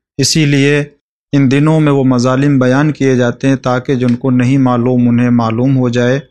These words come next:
और इसीलिए मंतकी, इस्तिदलाली और इल्मी तरीक़े से इन मसाइल को पेश किया जाता है। इसमें किसी तरह का कोई अनाद या दुश्मनी या तासुब नहीं है और न ही किसी की दिल आज़ारी,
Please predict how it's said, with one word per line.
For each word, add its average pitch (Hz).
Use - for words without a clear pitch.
और 131
इसीलिए 139
मंतकी, 131
इस्तिदलाली 123
और 135
इल्मी 175
तरीक़े 127
से 135
इन 123
मसाइल 120
को 120
पेश 135
किया 135
जाता 123
है। 135
इसमें 127
किसी 147
तरह 131
का 120
कोई 123
अनाद 123
या 123
दुश्मनी 127
या 123
तासुब 131
नहीं 135
है 139
और 127
न 131
ही 147
किसी 131
की 131
दिल 123
आज़ारी, 123